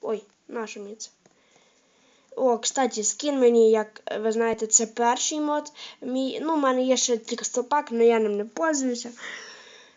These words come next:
Е, пам'ятаєте ту п-, програмку Launcher? От, я нею пользуюся. Ма-, пользуюся, і Юкі теж в мене не лагає. Ой, твою мать, блін, заговорився. Іди в жопу.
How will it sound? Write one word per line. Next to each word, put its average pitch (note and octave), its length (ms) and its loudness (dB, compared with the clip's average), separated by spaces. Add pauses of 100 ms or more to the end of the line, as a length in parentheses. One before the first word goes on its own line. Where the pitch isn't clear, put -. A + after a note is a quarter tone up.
(120)
Е, A3 480 4 (440)
пам'ятаєте G4 460 6
ту C4+ 260 0
п-, B3+ 120 -12 (220)
програмку B3 640 2
Launcher? A3 720 0 (240)
От, C4 280 -2
я A#3+ 300 4
нею A3+ 340 4
пользуюся. D4 680 -6 (320)
Ма-, A#3+ 360 2
пользуюся, C#4 560 2
і G3+ 80 -2
Юкі A3+ 300 -2
теж D#4 320 -4
в C#4+ 60 -2
мене B3 260 4
не G3 180 -4
лагає. G3+ 300 -6 (160)
Ой, D4+ 280 -2
твою B3 360 -2
мать, A#3 460 -2
блін, G3+ 400 -8
заговорився. F#3+ 720 -14 (640)
Іди G#3 160 -8
в G3 60 -10
жопу. F#3+ 300 -18